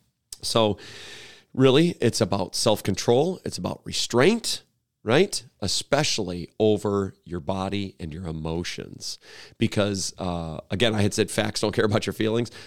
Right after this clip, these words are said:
but feelings are real, and we're all, we all have them. And, uh, the unfortunate thing is sometimes we let those drive us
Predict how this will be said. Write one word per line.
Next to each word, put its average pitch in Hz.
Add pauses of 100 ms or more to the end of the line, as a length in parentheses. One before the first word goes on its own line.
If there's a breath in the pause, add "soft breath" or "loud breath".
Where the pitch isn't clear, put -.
but 110
feelings 120
are 156
real, 143 (400)
and 107
we're 92
all, 107
we 113
all 117
have 160
them. 139 (480 soft breath)
And, 101 (100)
uh, 98 (140)
the 107
unfortunate 107
thing 101
is 101
sometimes 98
we 104
let 98
those 107
drive 90
us -